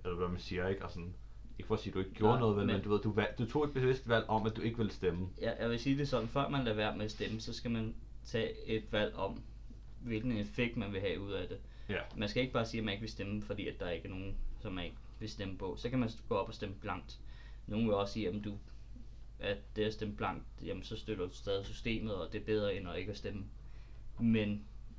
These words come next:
Speaker 2: øh, medierne og, øh, vores samfund tager det mere alvorligt, at folk ikke stemmer, øh, fordi at det er et problem. Fordi at det viser, at folk ikke støtter systemet, eller at systemet har det svært. Og så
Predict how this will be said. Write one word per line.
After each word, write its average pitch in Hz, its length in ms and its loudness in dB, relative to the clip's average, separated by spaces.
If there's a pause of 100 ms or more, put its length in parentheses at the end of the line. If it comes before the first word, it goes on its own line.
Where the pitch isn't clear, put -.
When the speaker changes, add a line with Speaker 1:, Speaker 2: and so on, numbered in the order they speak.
(640)
Speaker 2:
øh, 123 120 2
medierne 139 540 4
og, 110 280 8 (160)
øh, 113 220 4
vores 98 160 0
samfund 123 360 0
tager 104 220 2
det 107 80 -2
mere 117 200 6
alvorligt, 110 540 2
at 98 160 -2
folk 107 260 0
ikke 104 160 -4
stemmer, 104 440 0 (220)
øh, 101 180 -4
fordi 104 360 -2
at - 60 -10
det 104 180 0 (100)
er 107 120 2
et 98 80 0 (140)
problem. 113 380 0 (1040)
Fordi 104 220 -2
at 101 60 -4
det 117 120 2
viser, 113 280 4
at 95 80 -4
folk 98 180 0
ikke 98 160 -4
støtter 98 260 -2
systemet, 101 540 -4
eller 87 120 0
at - 160 -2 (220)
systemet 113 580 -2
har 101 140 0
det - 80 -6
svært. - 260 -2 (760)
Og 117 100 2
så 113 300 4